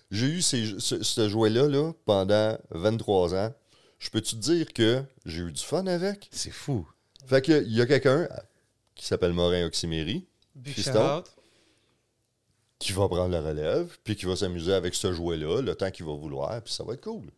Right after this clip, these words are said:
Speaker 1: Ça va
Speaker 2: C'est,
Speaker 1: être cool.
Speaker 2: c'est, c'est quand même
Speaker 1: Ça va être
Speaker 2: légendaire.
Speaker 1: cool.
Speaker 2: Quand on parle de, des Franco, là, on parle de tellement de performances légendaires qu'on a vues, puis même le festival de jazz,
Speaker 3: Ah
Speaker 2: tu
Speaker 3: ouais.
Speaker 2: sais.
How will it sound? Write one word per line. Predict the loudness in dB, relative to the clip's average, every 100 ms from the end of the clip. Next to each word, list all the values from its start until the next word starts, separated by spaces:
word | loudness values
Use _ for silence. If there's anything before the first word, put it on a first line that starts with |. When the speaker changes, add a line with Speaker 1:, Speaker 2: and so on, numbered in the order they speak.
| _ _ _
Speaker 1:
Ça | -2
va | 2
Speaker 2:
C'est, | 2
Speaker 1:
être | 0
cool. | -2 -2
Speaker 2:
c'est, | -4
c'est | -4
quand | -2 -2
même | -2 -2
Speaker 1:
Ça | -2 -2
va |
être | 0
Speaker 2:
légendaire. | 0 0
Speaker 1:
cool. | -2 -6 -6
Speaker 2:
Quand | -4 -2
on | 0
parle | 2 2
de, | -2
des | -4
Franco, | -8 -8 -8 -4 -2
là, | -2
on | -4
parle | -8 -6 -6
de | -10 -18 -20 _ _ -4
tellement | -2 0 -2
de |
performances | -4 -6 -4 -4 -4 -4
légendaires | -6 -6 -4 -4 -4
qu'on | -6 -6
a |
vues, | -8 -8 -8
puis | -10
même | -12
le | -12
festival | -10 -8 -6 -6 -6
de | -8
jazz, | -4 -2 -2 -4
Speaker 3:
Ah | -6
Speaker 2:
tu |
Speaker 3:
ouais. |
Speaker 2:
sais. | -6